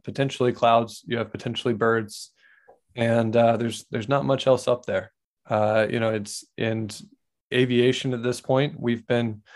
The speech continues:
flying for well over a hundred years. I, we, we pretty much know what the airplane's going to do and how to operate it pretty effectively.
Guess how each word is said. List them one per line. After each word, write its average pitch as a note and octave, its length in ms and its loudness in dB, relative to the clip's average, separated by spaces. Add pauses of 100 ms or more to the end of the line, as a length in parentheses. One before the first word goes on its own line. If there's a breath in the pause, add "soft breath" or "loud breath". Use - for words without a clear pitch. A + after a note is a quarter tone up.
(400 loud breath)
flying B2 440 2
for B2+ 200 2
well B2 160 6
over B2 260 4
a A#2+ 60 2
hundred B2 260 -2
years. C3 480 -2 (200)
I, A2+ 260 -4
we, A#2 320 -2
we A#2 120 -4
pretty C#3 300 0
much B2+ 320 0
know A#2 240 0
what A#2+ 160 -2
the A#2 120 -2
airplane's A2+ 440 -2
going A#2 200 -2
to A2 80 -2
do A#2 260 -2
and A2+ 120 -6
how G#2+ 200 0
to A2 60 2
operate A2 440 2
it D3+ 180 -2 (560 soft breath)
pretty B2 240 4
effectively. G2+ 720 -2